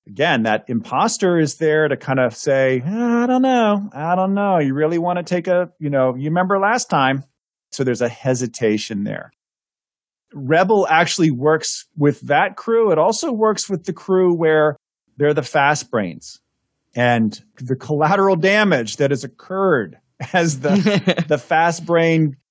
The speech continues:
Speaker 1: take no prisoners approach is catching up to them. They're realizing that they're burning bridges.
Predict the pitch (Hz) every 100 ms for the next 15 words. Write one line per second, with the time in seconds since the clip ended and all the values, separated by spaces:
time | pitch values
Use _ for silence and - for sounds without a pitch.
0 | _ _ 156 165 165 156 - 165 165 147
1 | 135 127 - 170 202 131 95 - - -
2 | _ _ _ _ 139 127 - 135 123 127
3 | 110 104 117 - - _ _ _ _ _
4 | _ _ _ 113 123 120 139 139 123 120
5 | 120 110 110 - 107 147 160 156 131 127
6 | 110 117 110 -